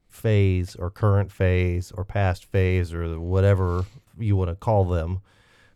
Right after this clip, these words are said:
it, it ties directly into a large portion of that.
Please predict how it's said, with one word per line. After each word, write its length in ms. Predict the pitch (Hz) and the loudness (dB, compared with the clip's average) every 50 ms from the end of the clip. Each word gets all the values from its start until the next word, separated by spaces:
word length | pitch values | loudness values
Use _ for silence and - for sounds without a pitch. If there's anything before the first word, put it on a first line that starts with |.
| _ _ _ _ _ _ _ _ _ _ - | _ _ _ _ _ _ _ _ _ _ -14
it, 180 | - 113 104 - _ | -12 -12 -12 -8 _
it 220 | 123 113 107 - _ - 104 - | -2 -2 -2 -2 _ -16 -18 -16
ties 460 | - - 127 120 113 107 107 104 98 | -10 -4 -2 0 2 2 2 2 0
directly 880 | 87 95 101 110 107 104 101 98 101 101 123 120 - - 123 110 107 104 | 0 -2 0 2 2 2 2 4 2 2 2 0 -2 -6 -2 2 2 2
into 1040 | 92 - 110 110 110 113 110 107 104 - - 107 98 92 92 90 90 87 87 92 95 - _ _ _ _ _ _ _ _ _ _ _ - | 2 2 0 0 0 0 0 -4 -8 -6 -2 0 0 2 0 0 -2 -4 -6 -8 -10 -12 _ _ _ _ _ _ _ _ _ _ _ -4
a 60 | 90 | -4
large 500 | 85 90 92 90 92 90 87 - - - | -2 0 0 2 2 0 0 -2 -6 -8
portion 400 | - 92 82 90 - - - 92 | -6 -6 -6 -6 -8 -14 -16 -16
of 120 | 98 - - | -16 -16 -18
that. 180 | - - - | -18 -20 -20